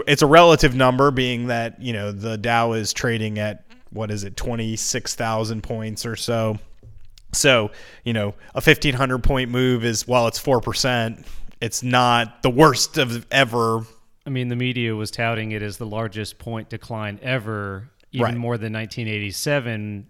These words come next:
Speaker 2: But the context, of course, is that that couple hundred point move in nineteen eighty-seven was a much <laughs> significantly higher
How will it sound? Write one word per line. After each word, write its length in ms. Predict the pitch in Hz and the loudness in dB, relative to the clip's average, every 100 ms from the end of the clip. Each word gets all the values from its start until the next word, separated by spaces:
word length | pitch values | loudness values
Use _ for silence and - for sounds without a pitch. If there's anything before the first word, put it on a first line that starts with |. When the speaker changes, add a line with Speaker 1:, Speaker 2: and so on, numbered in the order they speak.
| - | -18
Speaker 2:
But 420 | 104 117 107 104 _ - | -10 -6 -6 -10 _ -16
the 140 | - | -12
context, 600 | - 127 120 113 110 - | -8 -8 -6 -8 -8 -12
of 100 | 101 | -16
course, 420 | - 107 101 - | -12 -10 -8 -10
is 160 | 104 95 | -12 -10
that 240 | 104 98 | -10 -10
that 260 | 107 104 - _ _ _ - | -10 -12 -14 _ _ _ -16
couple 260 | 131 123 | -12 -10
hundred 500 | 104 117 107 101 92 | -8 -8 -8 -12 -16
point 360 | - 120 113 - | -14 -10 -10 -10
move 340 | 113 113 110 | -8 -8 -8
in 120 | 107 107 | -8 -10
nineteen 320 | 107 - 104 | -10 -10 -10
eighty-seven 680 | 101 98 - 117 101 98 98 | -8 -10 -8 -8 -8 -10 -10
was 480 | 98 98 92 - - _ _ _ _ _ - | -10 -10 -12 -14 -16 _ _ _ _ _ -14
a 60 | |
much 320 | 104 113 - - | -10 -8 -8 -12
<laughs> 120 | - - | -18 -16
significantly 720 | - 95 185 165 143 117 110 | -10 -2 0 0 -4 -6 -6
higher 320 | 104 107 101 | -4 -4 -6